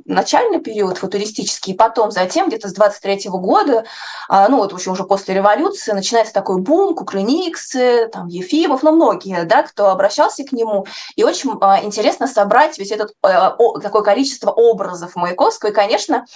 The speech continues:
а, вот то, что там представлено у нас в книге, а, а я очень, уж надо сказать нашим слушателям и зрителям, что, м, я не хотела делать обычную книгу по выставке, да, то есть у нас есть деление, там, да, залы,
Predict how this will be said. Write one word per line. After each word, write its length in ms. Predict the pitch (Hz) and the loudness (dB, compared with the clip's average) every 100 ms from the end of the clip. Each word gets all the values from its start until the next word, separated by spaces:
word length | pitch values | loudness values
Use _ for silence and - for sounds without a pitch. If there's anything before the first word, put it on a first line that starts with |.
| - - | -16 0
а, 240 | 196 202 190 | 4 4 4
вот 140 | 208 | 0
то, 80 | 240 | -2
что 180 | - 208 | -2 -2
там 180 | 214 | 0
представлено 520 | 214 - - 220 202 190 | -2 -10 2 2 2 -2
у 40 | |
нас 160 | 196 - | -4 -4
в 60 | |
книге, 400 | - 349 571 - - | -4 -4 -2 -4 0
а, 240 | 196 190 | 2 2
а 80 | 202 | 2
я 100 | 240 | 2
очень, 200 | 285 285 214 | 0 -2 -8
уж 180 | 208 | -4
надо 200 | - 214 | -2 -2
сказать 240 | - 220 214 | 0 0 2
нашим 240 | 202 208 | -4 -6
слушателям 720 | 208 269 523 - - 196 185 | -6 -2 -2 -2 -4 -2 0
и 20 | 202 | -2
зрителям, 540 | 254 466 320 220 214 - - - | 0 -2 0 0 -2 -6 -10 -8
что, 500 | - - 233 226 226 - | -6 -2 4 4 4 2
м, 160 | 214 208 | -4 -2
я 140 | 254 | 0
не 80 | 269 | 0
хотела 380 | 269 330 359 262 | 0 0 -2 -2
делать 400 | 202 254 226 196 | 0 0 2 0
обычную 420 | 190 254 220 196 | -2 -4 -6 -4
книгу 260 | 233 247 196 | -4 -4 2
по 160 | 208 | 2
выставке, 520 | 214 233 - 196 - | 2 -4 -8 -14 -4
да, 160 | 180 226 | 2 2
то 100 | - | 0
есть 160 | 196 208 | -2 0
у 60 | |
нас 240 | 220 320 233 | 2 2 0
есть 180 | 233 | -6
деление, 540 | 190 254 254 208 160 - | -2 0 0 0 -4 0
там, 240 | 220 180 | 2 2
да, 160 | 170 160 | 0 0
залы, 520 | 175 196 175 175 254 | 0 2 4 2 -2